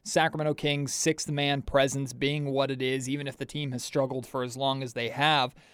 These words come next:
Uh, and the, just sitting in an empty arena, experiencing game winners or massive shots, massive moments for Tyrese Halliburton. You can go back to the Kyle Guy game winner all the way back in preseason,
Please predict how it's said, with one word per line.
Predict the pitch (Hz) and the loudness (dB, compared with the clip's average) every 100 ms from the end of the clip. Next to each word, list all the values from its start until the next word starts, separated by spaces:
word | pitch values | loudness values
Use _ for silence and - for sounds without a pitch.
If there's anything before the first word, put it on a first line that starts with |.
| - | 0
Uh, | 151 147 156 | 4 4 2
and | 156 160 160 - - - - | 0 0 -2 -6 -20 -20 -14
the, | 180 156 185 180 175 175 - _ _ - | -10 -2 2 2 2 0 -6 _ _ -4
just | 170 - | -2 0
sitting | - 240 254 | 2 2 4
in | 214 | 2
an | 190 | 2
empty | 196 202 185 175 | 0 0 2 4
arena, | 156 147 165 175 147 113 110 _ _ _ | 4 2 2 2 2 0 -4 _ _ _
experiencing | 151 - - 202 208 220 190 165 - 165 160 160 175 | -4 -2 0 4 6 6 4 2 2 0 2 0 2
game | - 202 226 | 4 6 6
winners | 185 151 120 104 - | 4 2 0 -4 -2
or | - 165 | 2 4
massive | 165 165 202 202 196 165 | 6 4 4 2 0 -2
shots, | - 190 165 - | 2 4 4 2
massive | 151 175 170 160 | 0 2 0 0
moments | 165 180 175 - | 0 2 0 0
for | |
Tyrese | 151 165 175 170 156 | -2 2 4 4 2
Halliburton. | 165 170 139 131 | 4 4 2 -2
You | 156 | 0
can | 165 | 4
go | 170 | 4
back | 170 160 | 2 0
to | 147 | -4
the | |
Kyle | - 180 175 175 | 0 4 6 6
Guy | 165 180 185 | 6 4 4
game | 156 160 | 2 2
winner | 160 160 156 | 2 2 4
all | 165 | 4
the | |
way | 165 160 | 4 4
back | 160 165 | 2 2
in | 160 139 | 0 -2
preseason, | - 196 202 160 127 117 | 2 4 4 0 -4 -6